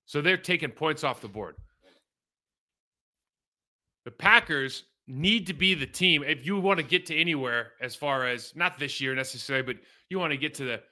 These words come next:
you know, you wanna win the division again, get to the conference championship, get to the Super Bowl. You gotta beat the teams that are gonna give away games. And a team like the Chargers, who has s-, so much talent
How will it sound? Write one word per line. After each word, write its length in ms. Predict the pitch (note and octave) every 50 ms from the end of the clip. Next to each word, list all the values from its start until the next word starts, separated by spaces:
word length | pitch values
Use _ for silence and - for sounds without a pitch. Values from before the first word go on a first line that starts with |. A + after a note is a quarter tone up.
| _ _ _ _ _ -
you 60 | B2
know, 60 | B2+
you 100 | B2+ C#3
wanna 200 | D3 D#3+ D3+ D3
win 200 | D3+ D#3+ D#3 D3+
the 80 | C#3+ C#3+
division 380 | D3 C3+ D#3+ D#3+ C#3+ C#3 C#3
again, 280 | C3 A#2 B2 A#2+ A#2 G2+
get 140 | C3+ D3 C#3+
to 60 | -
the 60 | D3
conference 380 | C#3+ D3+ D3 D3 D3 C#3+ A#2 -
championship, 500 | - D3+ D3 D3 C#3 - - C3 A2+ -
get 120 | C3+ B2+
to 100 | - D#3
the 60 | C#3+
Super 260 | B2+ - D#3+ C#3+ C3+
Bowl. 240 | A#2 A2+ A2 G2+ - _ _ _ _
You 140 | - C3+ A#2+
gotta 300 | - D#3+ D#3 E3 F3 E3
beat 260 | B2+ D#3 D#3+ D#3 D#3
the 80 | - D3
teams 300 | - - D#3 D#3 D3 A#2+
that 140 | C3+ B2 B2+
are 40 |
gonna 180 | A#2 C3+ C3 B2+
give 220 | A2+ - C3 A#2+
away 200 | A#2+ A#2 A#2 A#2
games. 480 | A2 G2+ A2 G2+ F#2 E2+ - - - - _ _ _ _ _ _ _ _ _ _ _ _ _
And 120 | - C#3 C3
a 80 | C3
team 280 | C3 - - F3+ F#3+ F#3+
like 180 | F#3+ F3+ E3+
the 100 | - D3+
Chargers, 680 | C3 - - D#3+ D3+ D3 C3+ A2+ A#2+ A2 G#2+ - - - _ _ _ _ _ _ _ _ _
who 440 | _ C#3+ D#3 D#3+ D#3 D3 C#3+ C3+ - - _
has 420 | - - D3+ D3+ C#3+ C3+ B2 - - _ _ -
s-, 140 | - - - _
so 320 | - - - - G3+ G#3+
much 300 | A3 G3 F#3 E3+ - -
talent 340 | - - D3+ C#3 B2 G2 E2